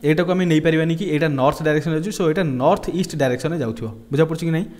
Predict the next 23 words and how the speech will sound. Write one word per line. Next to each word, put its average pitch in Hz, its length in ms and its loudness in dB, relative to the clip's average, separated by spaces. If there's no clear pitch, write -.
ସୋ - 120 -2
ଫିଗରଟା 156 340 0
କିଛି 180 220 -2
ଏମିତି 147 180 0
ରହିବ। 135 180 0
ଦେଖନ୍ତୁ, 120 320 -6
ଏମିତି, 156 420 -6
ଏମିତି, 135 380 -6
ଏମିତି 127 280 -4
ଆସିଲା, 185 240 -4
ତାପରେ 135 180 -2
ଏମିତି 123 300 -4
ଗଲା। 101 200 -4
ବୁଝାପଡ଼ୁଛି? 156 400 -4
ଏଇଟା 131 200 -2
ନର୍ଥ, 135 380 -2
ଏଇଟା 123 160 -2
ଆପଣଙ୍କର 120 340 -4
ସାଉଥ୍, 135 440 -2
ଏଇଟା 120 240 -4
ଇଷ୍ଟ, - 440 -6
ଏଇଟା 139 180 -6
ୱେଷ୍ଟ। 110 340 -8